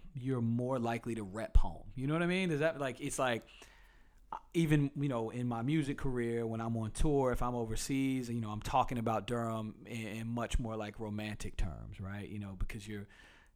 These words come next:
you're with people who don't know who you are, where you're from, so you wanna rep-, represent your community. And I think,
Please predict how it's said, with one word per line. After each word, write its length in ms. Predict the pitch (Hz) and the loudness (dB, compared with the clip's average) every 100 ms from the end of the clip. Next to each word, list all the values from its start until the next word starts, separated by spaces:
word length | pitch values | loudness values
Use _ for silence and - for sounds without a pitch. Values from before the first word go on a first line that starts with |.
| - | -6
you're 100 | 131 | 0
with 160 | 127 | 6
people 220 | - 147 147 | 8 8 8
who 100 | 147 | 8
don't 200 | 139 123 | 8 8
know 200 | 127 127 | 4 4
who 140 | 135 | 2
you 160 | 123 120 | 2 4
are, 180 | 117 117 | 4 2
where 140 | 113 | 0
you're 140 | 113 | 0
from, 320 | 104 120 113 107 | 2 2 0 -2
so 100 | - | -4
you 80 | |
wanna 200 | 107 104 | -4 -4
rep-, 200 | 104 101 - | -6 -8 -10
represent 440 | - 104 101 107 78 | -10 -10 -8 -10 -10
your 80 | 95 | -10
community. 420 | 110 104 101 98 | -6 -6 -6 -6
And 80 | 104 | -8
I 60 | |
think, 340 | 117 131 110 | -6 -4 -6